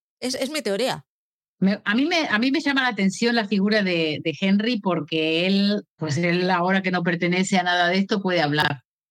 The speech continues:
Speaker 2: Y, y, y él, yo leí, sí, que a Peter Morgan le decían, él incluso, mm, chequea todo, o sea, de, mm, le da el ok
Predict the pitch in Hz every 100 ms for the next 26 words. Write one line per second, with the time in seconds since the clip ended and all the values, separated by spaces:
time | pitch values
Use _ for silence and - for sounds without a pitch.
0 | - 139 139 139 139 147 131 165 156 151
1 | 190 190 226 285 285 208 196 214 254 262
2 | 226 262 240 226 240 - 214 247 - _
3 | _ _ _ - 170 180 180 202 208 220
4 | 240 214 175 143 214 190 147 - _ _
5 | _ _ _ 220 254 269 226 202 196 226
6 | 262 - 302 294 _ _ 202 196 190 -
7 | - 202 170 277 254 139 117 - _ _
8 | _ 196 - 240 214 196 208 208 175 190
9 | 190 208 196 196 185 180 175 175 175 -
10 | _ _ _ - - - 208 196 226 277
11 | 220 208 196